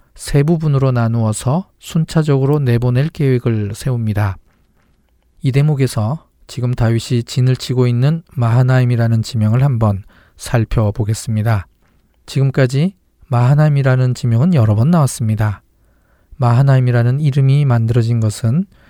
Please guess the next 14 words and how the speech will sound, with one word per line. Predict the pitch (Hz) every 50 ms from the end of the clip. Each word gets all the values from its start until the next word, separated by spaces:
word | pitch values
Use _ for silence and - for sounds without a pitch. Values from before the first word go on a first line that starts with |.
| _ _ _ - _ 139
야곱이 | 113 113 107 - 117 110 - 117 123 160 196 - _ _ _ _ _ _
바단 | _ 127 120 - - 151 151 156
아람에서 | 156 147 143 139 135 131 127 - - 131 117
돌아올 | 127 123 117 113 110 107 104
때 | - - 110 104 107 120 139 135 - _ _ _
야복강에서 | 135 110 107 - - 131 127 - - 135 127 127 127 123 113 - 131 123 120
있었던 | 113 - - 123 - _ - 156 185 208 -
사건 | - - - 120 110 - - - 120 180
때문입니다. | 180 - 208 202 196 175 147 123 113 110 107 101 95 - - - _ _ _ _ _ _ _ _ _ _ _ _ _ _ _
창세기 | - 143 131 127 - 131 117 120 117 113 113
삼십이 | 107 - - 127 117 - - 117 113 107
장 | 113 110 107 101 104 131
이 | 156 139 113 113
절, | - 120 113 117 156 208